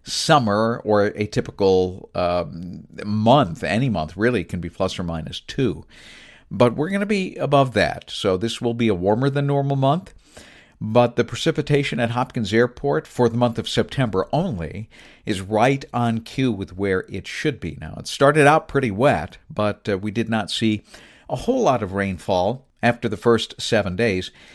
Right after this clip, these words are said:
and, uh, thus we've kind of averaged out.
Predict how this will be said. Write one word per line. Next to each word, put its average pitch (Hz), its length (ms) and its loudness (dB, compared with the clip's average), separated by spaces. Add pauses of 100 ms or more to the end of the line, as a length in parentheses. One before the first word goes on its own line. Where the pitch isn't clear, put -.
(320)
and, 98 360 -2
uh, 95 180 2
thus 107 300 0
we've 101 280 -4
kind 120 320 -2
of 98 180 -2
averaged 95 560 -2
out. 98 260 2